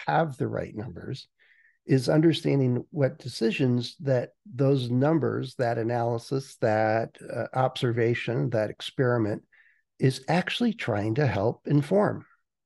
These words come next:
You know, if we're looking at field data and we wanna know if we're hitting our warranty target, for example, do we need to, uh, put aside more money to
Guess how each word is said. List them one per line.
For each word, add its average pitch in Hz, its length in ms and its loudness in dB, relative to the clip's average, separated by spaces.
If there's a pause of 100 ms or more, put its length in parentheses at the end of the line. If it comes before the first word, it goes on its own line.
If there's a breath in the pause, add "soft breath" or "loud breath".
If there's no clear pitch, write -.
(840 soft breath)
You 139 160 2
know, 127 120 0
if 139 300 0 (160)
we're 170 360 2 (100)
looking 147 400 2
at 127 160 -2
field 165 320 0
data 113 460 -4
and 127 140 2
we 135 120 4
wanna 139 300 4
know 131 220 4
if 123 200 0
we're 120 140 -2
hitting 147 420 2
our 110 560 -2 (240)
warranty 131 560 2
target, 95 480 -2
for 110 160 -4
example, 101 540 0
do 104 100 0
we 107 140 4
need 113 220 0
to, 113 180 -2 (440)
uh, 120 120 0 (120)
put 117 140 0
aside 113 380 2
more 113 200 2
money 110 340 2
to 107 300 -4